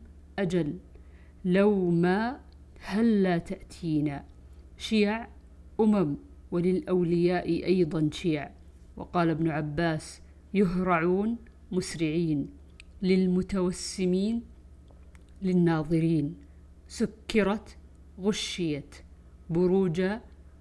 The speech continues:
منازل للشمس والقمر، لواقح، ملاقح، مل-، ملقحة، حمأ، جماعة حمأ،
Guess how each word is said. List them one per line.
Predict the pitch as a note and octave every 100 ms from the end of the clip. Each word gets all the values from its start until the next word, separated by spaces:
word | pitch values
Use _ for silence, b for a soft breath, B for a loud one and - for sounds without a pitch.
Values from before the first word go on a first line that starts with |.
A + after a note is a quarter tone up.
| -
منازل | F3+ F#3 F3+ D#3 D#3+
للشمس | D#3+ D#3 - F#3+ D#3+ -
والقمر، | D3 D3 - D#3+ C#3+ - B B B B B F3
لواقح، | F3+ F#3+ F#3 F3+ G3 - - - - -
ملاقح، | E3+ E3+ F3 E3+ - F3 - F3
مل-، | D#3+ D3+ - -
ملقحة، | F#3+ F3+ - G3 E3 C3+ - B B B B B B
حمأ، | - A#3 B3 G#3+ - - - - -
جماعة | E3 G3 G3 A3 G3 F3+ G3 G#3 G3+ - - -
حمأ، | - - G3 -